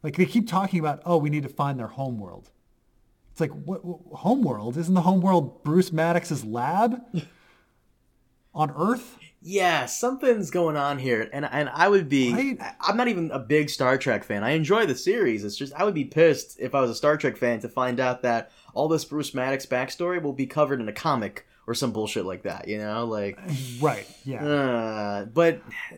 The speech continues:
Speaker 2: so far, Star Trek Picard is, like I said, it's not, it's not bad. It's just, like,
Speaker 1: I mean, I would also love to know, like, how Seven of Nine went from woman who is, was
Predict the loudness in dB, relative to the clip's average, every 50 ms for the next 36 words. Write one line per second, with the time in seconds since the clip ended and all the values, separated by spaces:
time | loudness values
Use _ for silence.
0 | -20 -20 -18 -14 -4 0 2 2 2 4 2 2 2 2 2 2 2 2 4 2
1 | 2 2 0 -2 -6 -6 -2 0 2 4 4 4 4 2 2 0 -2 -4 -6 -12
2 | -16 -16 -16 -14 -10 -4 -4 -2 -2 -2 -2 -2 -4 -6 -6 -6 -4 -4 -2 -2
3 | -2 -4 -4 -8 _ _ _ _ _ _ _ _ -14 -8 -6 -6 -6 -6 -8 -8
4 | -6 -2 0 2 4 4 4 4 2 0 -2 -4 -4 -4 -4 -4 -4 -4 -8 -2
5 | 2 2 4 4 2 2 2 2 2 2 2 2 2 2 2 2 2 2 2 4
6 | 2 2 0 -2 -2 0 0 0 0 0 -2 -4 -4 -2 -2 0 0 0 -2 -2
7 | -2 -4 -4 -6 -8 -8 -6 -4 -2 -2 0 0 0 -2 -4 -6 -8 -12 _ _
8 | _ _ _ _ _ _ _ -12 -4 -2 -2 0 0 -2 -2 -2 0 0 2 2
9 | 2 0 0 -2 -4 -6 -8 -8 -12 -10 -6 -4 -2 -2 -2 -2 -2 -4 -6 -8
10 | -12 -18 _ _ _ _ _ _ -12 -8 -6 -4 -2 -2 -2 -2 -2 -2 -2 -2
11 | -2 0 0 0 0 0 -2 -2 -6 -8 -8 -6 -4 -2 -2 -2 -2 -4 -8 -8
12 | -6 -4 -4 -6 -8